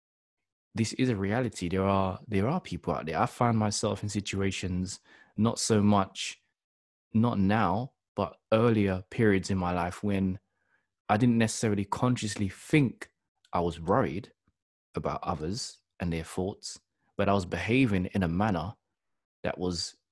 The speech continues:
indicative of that. So I was worried about others and I was restricting my emotions, my happiness, because of other people. And so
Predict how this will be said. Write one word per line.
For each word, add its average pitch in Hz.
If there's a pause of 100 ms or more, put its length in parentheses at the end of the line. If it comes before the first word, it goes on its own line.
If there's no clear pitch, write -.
(120)
indicative 98
of 90
that. 87
So 92
I 101
was 101
worried 92 (400)
about 87
others -
and 92
I 92
was 90
restricting 95
my 92 (340)
emotions, 98 (260)
my 80
happiness, 92 (1300)
because 90
of 82 (760)
other 80
people. 80 (840)
And 90
so 87